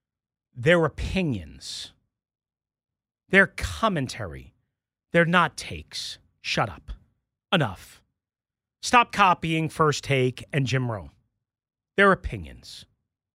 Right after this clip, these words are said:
It's commentary. Stop with this nonsense. Okay? Just stop.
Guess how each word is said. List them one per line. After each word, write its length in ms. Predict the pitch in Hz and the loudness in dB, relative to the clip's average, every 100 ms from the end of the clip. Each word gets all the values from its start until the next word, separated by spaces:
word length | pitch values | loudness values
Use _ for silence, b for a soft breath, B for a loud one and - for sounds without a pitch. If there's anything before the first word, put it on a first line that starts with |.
| _ _ _ _ _ _ | _ _ _ _ _ _
It's 140 | - - | -4 -2
commentary. 720 | - 170 110 85 - 55 - _ _ _ _ _ _ _ _ _ _ | 0 0 0 -10 -18 -20 -20 _ _ _ _ _ _ _ _ _ _
Stop 460 | - - - 214 - | -8 -2 4 4 4
with 100 | 202 | -4
this 240 | 175 - | -4 -4
nonsense. 840 | 120 117 117 120 117 104 98 - - _ _ _ _ _ _ _ _ _ _ _ _ _ _ _ _ _ _ _ _ _ _ _ _ _ 175 | -6 -6 -6 -8 -10 -12 -12 -12 -14 _ _ _ _ _ _ _ _ _ _ _ _ _ _ _ _ _ _ _ _ _ _ _ _ _ -2
Okay? 320 | 156 233 294 _ _ _ | 2 2 2 _ _ _
Just 160 | - - | -2 -2
stop. 260 | - 65 | -2 -12